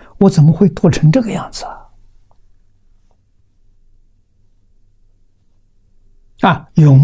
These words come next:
猛精进，把自己的耻辱洗刷干净。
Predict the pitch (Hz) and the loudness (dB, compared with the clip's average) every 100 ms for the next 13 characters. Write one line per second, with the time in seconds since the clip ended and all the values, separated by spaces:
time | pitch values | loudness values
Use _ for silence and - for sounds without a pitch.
0 | 214 175 139 135 127 - 147 143 151 127 | 6 4 4 2 0 0 0 0 -2 -6
1 | - - _ 160 147 - 165 135 139 156 | -8 -20 _ -2 -2 -2 -2 0 0 0
2 | 143 - - 139 123 135 170 - - - | -2 -2 0 2 2 2 0 -8 -8 -6
3 | - 135 - 135 131 135 131 - 160 | -2 -2 0 -2 -4 -4 -6 -8 -14